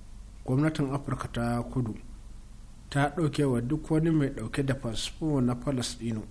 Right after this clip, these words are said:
wahalar neman izinin shiga cikin ƙasar, wato visa. Wanda ke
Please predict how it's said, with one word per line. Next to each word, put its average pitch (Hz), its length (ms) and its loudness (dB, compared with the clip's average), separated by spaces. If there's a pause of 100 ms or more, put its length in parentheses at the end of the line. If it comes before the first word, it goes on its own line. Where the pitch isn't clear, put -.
(160)
wahalar 139 360 2
neman 127 460 4
izinin 135 300 2
shiga 110 440 -2
cikin - 320 -4
ƙasar, 123 300 -2
wato 107 260 -4
visa. 110 380 -4 (1400)
Wanda 110 240 -2
ke - 160 -4